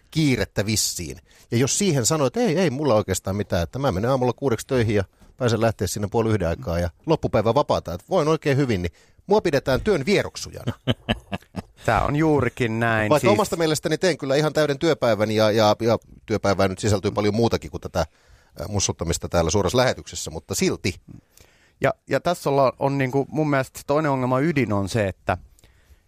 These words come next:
Speaker 2: että keskitytään ehkä väärin asioihin. Et jos kaikki ihmiset enemmän katsoisi, että mitä se työ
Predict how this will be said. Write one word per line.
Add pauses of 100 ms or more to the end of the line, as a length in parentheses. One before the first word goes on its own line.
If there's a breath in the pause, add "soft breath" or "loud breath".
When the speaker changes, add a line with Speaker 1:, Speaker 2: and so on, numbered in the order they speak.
(200)
Speaker 2:
että (600)
keskitytään
ehkä
väärin
asioihin.
Et
jos
kaikki
ihmiset
enemmän
katsoisi,
että
mitä
se
työ